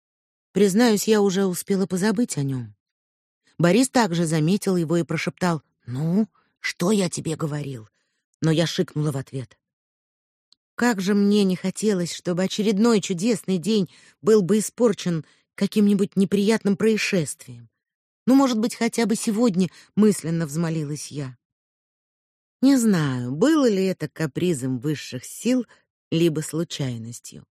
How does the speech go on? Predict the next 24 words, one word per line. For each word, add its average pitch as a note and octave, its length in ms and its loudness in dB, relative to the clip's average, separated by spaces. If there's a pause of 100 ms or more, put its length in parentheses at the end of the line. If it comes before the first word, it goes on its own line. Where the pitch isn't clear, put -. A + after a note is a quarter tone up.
(680)
Сидевший B3+ 640 2
на G#3+ 160 0
лавке A#3 340 -4
почтенный F3+ 580 -2
старичок F3+ 580 -4
в - 80 -20
тёплом D#3 400 -6
пальто, D#3+ 500 -4 (520)
которому G3+ 440 2
наш G3+ 220 0
странный G3+ 600 0
незнакомец F3 800 -2 (340)
ухитрился G3+ 640 2
просыпать G#3+ 560 -2
на E3+ 100 -4
колени F3 460 -2
чуть - 280 -4
ли F3 100 -2
не G3+ 180 2
целую D3+ 500 0
бонбоньерку D#3+ 680 -2
мятных D3+ 500 -6
лепёшек, D#3 720 -6 (1000)
не F3 260 2